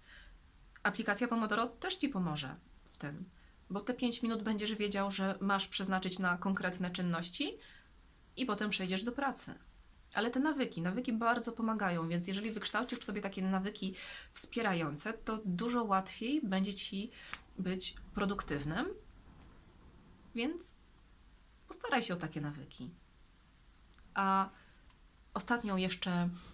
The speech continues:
istotną rzeczą, jeżeli chodzi o twoją produktywność,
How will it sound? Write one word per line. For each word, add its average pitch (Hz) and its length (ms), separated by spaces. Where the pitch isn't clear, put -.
istotną 180 720
rzeczą, 190 320
jeżeli 170 360
chodzi 175 380
o 165 360
twoją 185 280
produktywność, 175 720